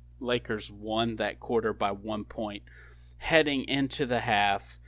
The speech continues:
um, A D had twenty-two first half points, Booker had nine, C P three had six point five assists, so just uncharacteristic night for the, the Suns. Heading into half, Lakers were up fifty-nine to forty-seven. Forty-four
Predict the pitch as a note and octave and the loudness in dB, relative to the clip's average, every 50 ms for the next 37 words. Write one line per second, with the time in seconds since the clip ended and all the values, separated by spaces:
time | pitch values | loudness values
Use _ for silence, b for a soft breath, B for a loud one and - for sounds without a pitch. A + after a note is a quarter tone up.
0 | b b b b - - G#2+ A2 G#2+ G#2 G#2 G#2 - A2 B2+ C3 C3 C3 B2+ B2+ | b b b b -2 2 4 4 4 4 2 0 -2 -2 -2 -2 -2 -2 -2 -2
1 | B2+ B2 B2+ C#3 C3 A#2+ A#2 A#2+ - - - C#3 C#3 C#3 C#3 C3 - - - B2+ | -2 -2 0 2 2 2 2 0 -4 -4 0 0 0 0 0 -2 -4 -4 -2 -2
2 | B2 B2 A#2+ A#2 A#2+ - - C3 B2 A#2+ - - - - B2 A#2 - - - - | 0 0 -2 -4 -6 -2 2 2 4 4 2 -2 -2 0 2 2 0 -2 -4 -2
3 | A2+ G#2+ - - - B2 A#2+ A#2+ - - A#2+ A2 A#2+ A2+ G#2+ A#2 A2 G#2+ G#2+ G#2+ | -2 -2 -2 -6 -4 -2 -2 0 0 0 0 2 2 0 0 0 -2 -4 -2 -4
4 | G#2+ - - - A#2+ A#2+ - A#2 G#2+ - - A2+ G#2+ A2+ A2 G2+ - - - B2 | -4 -4 -6 -6 -6 -6 -6 -8 -8 -6 -4 -4 -2 -2 -2 -4 -2 -4 -4 -4
5 | A#2 - - - - A2 F#2+ - - - A#2 G#2+ G2+ G2 G2+ - - - C#3 C3 | -6 -6 -8 -10 -8 -8 -8 -8 -4 -2 -2 -2 -2 -4 -8 -8 -6 -2 0 0
6 | A#2 G#2 - - - - B2+ A#2 G#2+ F#2+ - b b b b b - A#2 - - | 0 0 -2 -4 -2 0 0 0 0 -2 -6 b b b b b -6 -6 -4 -2
7 | - C3 C#3 C#3 - - D3 C3 B2+ B2+ - - - A#2 A#2 A2+ - - - - | 0 0 0 0 2 2 2 2 2 0 -4 -2 -2 0 0 -2 -4 -10 -12 -6
8 | A#2+ A#2+ B2 B2+ - - - A#2 G#2+ A2 G#2 G2+ G#2 - - A#2 A2 G#2 G2+ - | -2 0 0 0 -2 -4 -6 -10 -8 -8 -10 -10 -10 -14 -14 -10 -10 -8 -6 -6
9 | - - - F3 F#3 F#3 D3+ A2+ G#2+ A2 A#2+ - - - B B B B B B | -4 0 4 6 6 6 6 4 2 -2 -4 -4 -6 -12 B B B B B B
10 | D3+ D3 D3 C3+ B2 A#2+ A2+ B2+ B2 B2 A#2+ - C3 B2+ B2 - A#2+ - A#2 A2+ | 4 4 4 2 2 2 4 6 6 6 6 4 0 0 0 0 -2 -2 0 -2
11 | - - - A#2+ A2+ - G#2 G#2 G2+ G2+ F#2+ F#2+ - - A2+ G2+ F#2 F#2 F#2 - | -2 0 -2 -6 -4 -4 -6 -4 -4 -4 -6 -8 -8 -8 -6 -6 -6 -6 -6 -4
12 | - - D3 C#3 C3 A2 A2 G2 - - b b b b b b - - - - | 2 6 8 8 8 8 4 -4 -8 -12 b b b b b b -14 -2 6 8
13 | G3+ G#3 G#3+ A#3+ A#3+ A3+ G#3+ - - - G#3+ F3+ A3 G3+ F2 C2+ - - - | 8 8 8 6 4 0 -2 -4 0 2 2 2 2 2 0 -2 -2 -6 -10